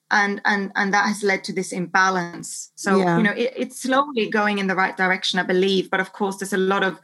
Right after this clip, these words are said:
Speaker 1: work to be undone.
Speaker 2: A lot of work,
Speaker 1: So
Speaker 2: yeah.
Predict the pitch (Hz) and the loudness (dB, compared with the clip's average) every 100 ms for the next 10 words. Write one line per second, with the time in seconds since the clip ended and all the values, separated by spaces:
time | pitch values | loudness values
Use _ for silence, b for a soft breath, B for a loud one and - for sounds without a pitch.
0 | B B B 196 214 247 349 - 285 233 | B B B 0 4 4 2 0 -2 -2
1 | 226 233 233 226 226 240 214 185 185 185 | 0 2 4 4 4 6 6 6 6 6
2 | 196 196 190 202 196 226 226 208 185 175 | 4 4 4 2 4 2 0 0 2 2
3 | 185 | -2